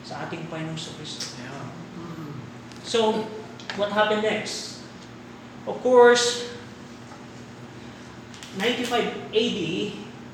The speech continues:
Speaker 1: Book of Revelations. Now, <clears throat> one hundred seven to one hundred ten A D, Ignatius of Antioch. Si Ignatius of Antioch po, one of the apostolic father, meaning, um, church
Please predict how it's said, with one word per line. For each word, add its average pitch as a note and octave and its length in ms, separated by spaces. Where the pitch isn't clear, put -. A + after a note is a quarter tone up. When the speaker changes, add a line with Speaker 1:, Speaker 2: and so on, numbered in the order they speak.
Speaker 1:
Book F#3+ 180
of G3 140
Revelations. F#3 1040
Now, A#3 460
<clears throat> - 640
one A#3 160
hundred D#4+ 320
seven A3 520
to A3 60
one G#3 180
hundred A3 460
ten G3 160
A G3 160
D, D#3 320
Ignatius G3+ 760
of F#3 160
Antioch. G3 640
Si A3 400
Ignatius C4+ 400
of - 160
Antioch G#3 400
po, G3+ 160
one G3 80
of G3 160
the - 80
apostolic F#3+ 800
father, E3+ 400
meaning, F#3 400
um, - 320
church - 240